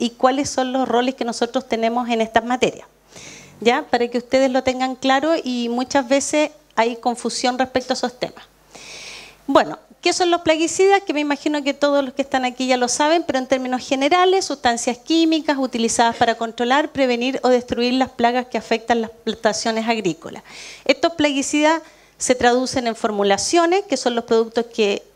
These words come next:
usan los usuarios, digamos, que tienen la venta final, en que, cómo se venden, y que son combinaciones de un ingrediente activo, que es el que va a hacer el, la acción que queremos lograr en términos de las plagas,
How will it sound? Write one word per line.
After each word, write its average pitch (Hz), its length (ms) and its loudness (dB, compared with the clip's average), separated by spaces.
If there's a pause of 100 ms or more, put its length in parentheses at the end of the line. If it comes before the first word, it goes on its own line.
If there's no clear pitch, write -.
usan 214 500 -2 (300)
los 202 260 2
usuarios, 320 460 4
digamos, 302 340 0
que 262 140 -4
tienen 240 560 -2
la 208 260 2
venta 233 320 0
final, 233 460 2 (640)
en 247 120 0
que, 247 220 0
cómo 269 240 2
se 269 160 0
venden, 359 380 4 (100)
y 359 140 4
que 403 100 -2
son 370 220 2
combinaciones 320 880 2
de 269 80 4
un 294 120 4
ingrediente 262 520 2
activo, 285 520 2
que 254 240 0
es 247 160 0
el 254 140 2
que 240 140 -2
va 226 280 4
a - 20 2
hacer - 420 -2
el, 226 240 2
la 202 140 4
acción 302 520 2 (460)
que 269 120 2
queremos 269 360 2
lograr 254 400 2
en 269 120 -2
términos 247 400 0
de 233 100 4
las 220 140 2
plagas, 311 460 2